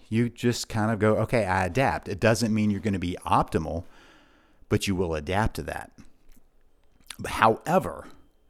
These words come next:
that's not as true when you have these shifts that come along the way. And so those shifts throw you off.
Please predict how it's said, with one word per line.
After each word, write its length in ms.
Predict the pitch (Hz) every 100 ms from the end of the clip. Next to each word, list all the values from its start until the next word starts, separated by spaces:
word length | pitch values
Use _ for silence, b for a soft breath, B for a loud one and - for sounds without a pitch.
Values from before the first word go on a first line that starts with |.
| _ -
that's 240 | 98 -
not 340 | 104 113 131 -
as 220 | 104 -
true 540 | - - 143 78 - - - B B B B _
when 720 | 85 85 113 120 117 117 92
you 220 | - 107 104
have 460 | 98 98 98 87
these 320 | 92 92 90 -
shifts 420 | - 120 110 -
that 80 | 101
come 220 | - 95
along 300 | 90 85 85
the 100 | 82
way. 400 | 82 82 73 80 B B B -
And 180 | 95 95
so 200 | 101 101
those 200 | 95 87
shifts 540 | - 190 156 - - -
throw 240 | 117 117
you 240 | 113 104
off. 420 | 127 - - -